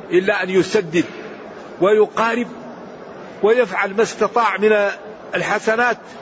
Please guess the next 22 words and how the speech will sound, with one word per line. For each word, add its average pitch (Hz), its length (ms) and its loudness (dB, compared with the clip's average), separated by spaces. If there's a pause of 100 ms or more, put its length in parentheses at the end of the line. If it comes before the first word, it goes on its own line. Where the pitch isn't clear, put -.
(320)
ويبتعد 208 680 4
عن 202 220 2
الذنوب 226 460 4 (680)
ويكثر 226 540 2
من 202 120 0
سؤال 190 380 2
الله: 180 340 0 (540)
"اللهم 170 440 2
ثبتنا، 147 560 -2 (340)
اللهم 170 360 0
ارزقنا 151 400 -4
الجنة، 147 420 -2 (540)
اللهم 185 380 0
ابعدنا 175 440 0
من 175 140 0
النار"، 170 480 0
لأن 185 240 0
الله 190 220 2
يقول: 190 320 4
"ادعوني 214 540 4 (800)
أستجب 165 460 0
لكم". 165 260 0